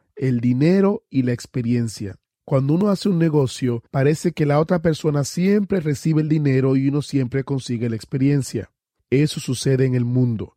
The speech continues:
donde la gente está tratando de darnos la experiencia y obtener nuestro dinero. Pero tal vez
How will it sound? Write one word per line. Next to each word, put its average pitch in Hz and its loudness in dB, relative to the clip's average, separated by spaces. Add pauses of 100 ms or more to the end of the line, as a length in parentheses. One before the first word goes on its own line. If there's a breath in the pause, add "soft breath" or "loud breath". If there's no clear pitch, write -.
(100)
donde 143 2
la 139 2
gente 170 0
está 156 -2
tratando 151 2
de 135 4
darnos 139 0
la 135 0
experiencia 156 0 (100)
y 165 2
obtener 143 0
nuestro 127 0
dinero. 131 0 (320)
Pero 143 2
tal 135 2
vez 160 2